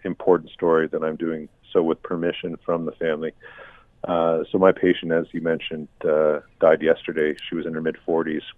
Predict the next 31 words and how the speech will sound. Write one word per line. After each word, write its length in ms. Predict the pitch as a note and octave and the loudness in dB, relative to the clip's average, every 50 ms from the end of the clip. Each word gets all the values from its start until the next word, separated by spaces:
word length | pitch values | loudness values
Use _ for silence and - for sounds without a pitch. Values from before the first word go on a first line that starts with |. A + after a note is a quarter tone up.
| _ _ _ - - - - - - - - _ _ _ _ | _ _ _ -20 -20 -20 -20 -20 -20 -20 -20 _ _ _ _
Her 160 | - - - | 2 4 4
husband 640 | - G2+ G2+ G#2 G#2 F#2+ - F#2+ F2 F2 F#2 G2 G2 - - | 6 8 6 6 6 4 -2 -4 -4 -4 -6 -8 -10 -8 -4
is 240 | F2 F2 E2+ D#2+ | -2 -2 -2 -2
a 240 | E2+ E2+ E2 D#2+ D2+ - - | 0 0 0 0 -2 0 4
factory 380 | - F2+ E2+ E2 - - F2+ F2 | 6 6 6 6 4 0 -6 -4
worker 580 | D#2 D#2+ D#2+ D#2+ - - D#2 D2+ D2+ - - _ _ _ - | -2 -2 -2 -4 -4 -2 -2 0 0 -2 -2 _ _ _ -12
in 140 | E2+ D#2+ | -10 -10
the 160 | D#2+ D#2+ D#2+ D#2 | -8 -8 -8 -8
Toronto 380 | - - F#2+ F2 E2 E2 D#2+ | -4 -2 0 2 2 2 2
area. 320 | D#2 D2+ D#2 D#2+ D#2+ E2 E2 _ _ - | 0 0 0 0 -2 -2 -4 _ _ -20
This 100 | - - - | -20 -18 -6
is 60 | E2 E2+ | -2 2
a, 180 | E2 D#2 D2+ - | 2 2 2 2
a 60 | E2 - | 0 0
family 340 | - F#2 F2 E2+ E2+ D#2+ D#2 | 2 2 2 2 0 -2 -2
of 80 | C#2+ | -4
new 140 | E2 E2 E2 | -4 -6 -8
Canadians. 560 | - - E2+ E2 E2 D#2+ D#2 D#2 D#2+ D2+ D2+ - - - _ _ _ _ - - - - - _ _ _ _ - | -8 -6 -6 -6 -4 -4 -4 -6 -6 -8 -10 -12 -20 -20 _ _ _ _ -20 -20 -20 -20 -20 _ _ _ _ -2
And, 420 | F#2+ F2 E2+ E2+ E2 D#2+ D2 - | 0 0 2 0 0 -2 0 4
uh, 360 | E2 E2 D#2+ D#2+ D#2 D#2 D#2 - - _ _ _ - - | 6 6 8 8 6 6 2 0 -6 _ _ _ -12 -10
the 80 | E2+ | -2
factory 360 | - - G2+ G2 - - - F#2 | 4 6 6 6 6 4 2 0
that 120 | E2+ D#2 | 0 0
he 80 | - F2+ | 0 0
works 300 | E2 F#2 A2 A2 - - - | 2 4 6 4 6 4 4
at 140 | F2+ D#2+ - | 4 4 4
had 240 | - - F#2 F2+ | 2 2 4 4
an 100 | F2+ E2 | 4 2
outbreak 380 | E2+ F2 E2+ - - E2+ D#2+ - | 0 -2 -2 -2 -2 -2 -2 -4
of 140 | F2 - - | -6 -10 -2
covid, 340 | - F#2 F2+ E2 D#2+ D#2 | 2 2 2 2 0 -4